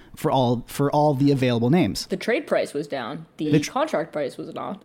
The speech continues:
Speaker 1: Yes. Now, again, Ottawa, uh, they have a lot of cap space, so we're kinda, we're, we're, we're talking about them overpaying a player when it really doesn't matter what their bottom,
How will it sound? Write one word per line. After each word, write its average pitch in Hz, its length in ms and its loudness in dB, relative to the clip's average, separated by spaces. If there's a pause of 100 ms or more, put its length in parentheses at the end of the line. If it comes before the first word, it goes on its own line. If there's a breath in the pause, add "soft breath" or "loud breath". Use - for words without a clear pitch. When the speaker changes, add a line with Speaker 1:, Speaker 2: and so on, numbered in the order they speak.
Speaker 1:
Yes. 156 380 0
Now, 190 380 4
again, 170 480 4
Ottawa, 208 320 6 (220)
uh, - 320 -6 (120)
they 180 380 0
have 190 160 4
a 196 40 6
lot 185 200 6
of 165 40 0
cap 170 220 0
space, - 500 -10
so - 160 2
we're 185 200 6
kinda, 214 240 2
we're, 170 240 4
we're, 160 300 4 (340 loud breath)
we're 160 80 2
talking 196 260 4
about 185 160 6
them 170 100 6
overpaying 151 360 6
a 143 40 4
player 135 300 4
when 127 260 4
it 139 100 2
really 156 280 4
doesn't 160 320 2
matter 139 400 4
what 131 140 0
their 139 100 4
bottom, 131 280 2